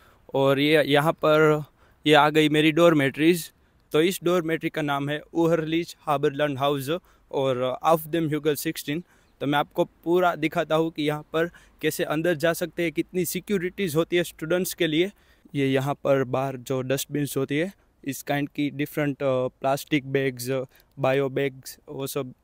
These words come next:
उसके लिए डिफरेंट डिफरेंट्स होती है। यहाँ पर कैट आ गई, बिल्ली ने रास्ता काट लिया। लगता है कि अब वो तीन दिन भूखी रहेगी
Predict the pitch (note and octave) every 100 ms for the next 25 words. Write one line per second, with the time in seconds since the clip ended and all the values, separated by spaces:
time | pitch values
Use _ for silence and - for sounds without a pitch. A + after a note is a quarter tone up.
0 | - C#3+ - C#3+ C3+ C#3 - D3 C#3+ -
1 | C#3+ B2+ - C#3 C#3+ F3 - - _ _
2 | C#3 C#3+ C#3+ D3 D3+ D#3 - C#3+ C#3+ D3+
3 | D#3+ - - - - _ _ _ _ _
4 | _ C#3 C#3 D3 D#3 D3 C3+ D3 - C#3+
5 | D3+ D3+ D3+ C#3 C#3 - _ C3+ C#3 -
6 | D3+ D#3 D3+ D3 C3+ D3 D3+ D3+ D3+ D3+
7 | D#3 C3 D3+ E3 C#3 C#3+ C#3+